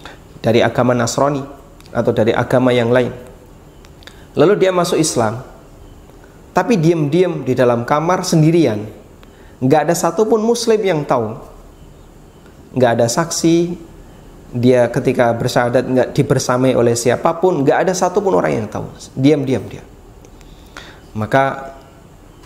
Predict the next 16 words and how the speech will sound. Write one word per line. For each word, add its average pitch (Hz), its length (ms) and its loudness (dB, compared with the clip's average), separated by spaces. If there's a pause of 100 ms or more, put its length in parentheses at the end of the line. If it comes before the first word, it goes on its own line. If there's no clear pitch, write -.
(220)
muslim 180 480 2
yang 156 180 2
lain 139 380 0 (720)
berhak 143 480 0
untuk 170 240 0
tetap 190 240 -2
menghukumi 180 560 0
orang 151 240 0
ini 156 40 -2
sebagai 117 280 0
orang 107 160 0
kafir. 101 320 -8 (1400)
Sehingga 143 320 2
andaikan 156 400 -2
dia 131 160 2
mati 143 400 0